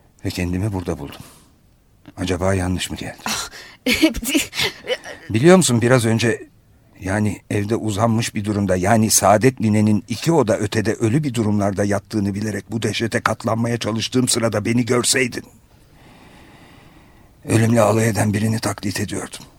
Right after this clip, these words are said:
Speaker 1: Onlar geçici bir delilik nöbetine tutulduğumu düşünüyorlardı herhalde. Bana gelince ben de ürkütücü bir oyun seyrettiğimi düşünüyordum. Hatta bu oyunu yaşıyordum. Sonra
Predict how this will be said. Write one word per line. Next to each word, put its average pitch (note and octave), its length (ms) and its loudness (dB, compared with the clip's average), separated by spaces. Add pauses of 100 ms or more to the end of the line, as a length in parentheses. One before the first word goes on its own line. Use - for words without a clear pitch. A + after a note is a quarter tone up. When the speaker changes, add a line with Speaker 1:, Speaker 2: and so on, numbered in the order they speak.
(1600)
Speaker 1:
Onlar G#2 280 4
geçici G2+ 420 0
bir G#2 120 0
delilik G#2+ 320 4
nöbetine G2 400 4
tutulduğumu F#2 640 2
düşünüyorlardı F2 640 -2
herhalde. E2 480 -6 (1600)
Bana F2 160 -2
gelince F#2+ 640 0 (720)
ben G2 160 4
de G2 60 2
ürkütücü G#2+ 600 -2
bir A2+ 60 0
oyun G#2+ 240 4
seyrettiğimi F2+ 680 2
düşünüyordum. E2+ 460 -6
Hatta F#2+ 400 2
bu G2+ 160 2
oyunu G#2+ 220 4
yaşıyordum. G2+ 540 0 (2500)
Sonra G2+ 680 -4